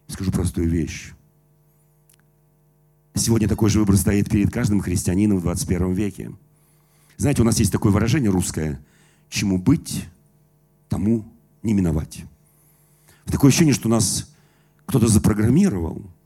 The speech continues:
и мы уже не можем ни вправо, ни влево. Нет, друзья мои, у нас есть в Боге божественное право выбора. Мы можем либо с ангелом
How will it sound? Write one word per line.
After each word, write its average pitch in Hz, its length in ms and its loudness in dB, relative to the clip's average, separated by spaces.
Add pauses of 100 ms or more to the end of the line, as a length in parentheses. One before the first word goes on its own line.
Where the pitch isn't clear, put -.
(300)
и 135 40 -4
мы 147 60 0
уже 143 140 2
не 165 60 2
можем 165 200 0
ни 202 80 2
вправо, 180 500 -2 (840)
ни 151 120 -2
влево. 151 480 0 (300)
Нет, 156 100 0
друзья 170 280 2
мои, 104 280 -2 (720)
у 117 120 0
нас 104 280 2
есть 92 460 2 (680)
в 95 140 -2
Боге 82 480 2 (400)
божественное 101 720 0
право 101 320 0
выбора. 98 540 -4 (680)
Мы 104 60 -6
можем 110 320 2
либо 107 160 2
с 143 160 2
ангелом 90 500 -2